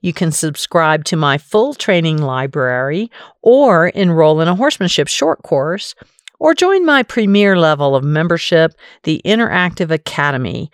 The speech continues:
where you receive assignments and personalized coaching from me. Go to sign in dot julie goodnight dot com and sign up. Next month, we'll tackle another horse training subject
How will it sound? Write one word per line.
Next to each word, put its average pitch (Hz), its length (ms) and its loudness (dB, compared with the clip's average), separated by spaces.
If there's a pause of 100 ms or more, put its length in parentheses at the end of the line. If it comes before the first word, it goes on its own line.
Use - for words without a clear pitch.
(200)
where 170 160 2
you 160 160 0
receive 160 360 0
assignments 214 800 0
and 156 260 -4
personalized 208 680 -2
coaching 202 420 -2
from 202 240 -2
me. 202 320 -2 (960)
Go 151 160 2
to 143 120 0
sign 202 380 0
in 214 320 2 (280)
dot 151 280 0
julie 254 340 -2
goodnight 196 440 2
dot 165 300 0
com 151 520 -4 (220)
and 180 180 0
sign 320 360 -2
up. 370 280 -4 (1000)
Next 233 260 0
month, 190 340 0 (200)
we'll 180 140 2
tackle 175 460 0
another 196 380 2
horse 147 260 0
training 147 320 -2
subject - 720 -4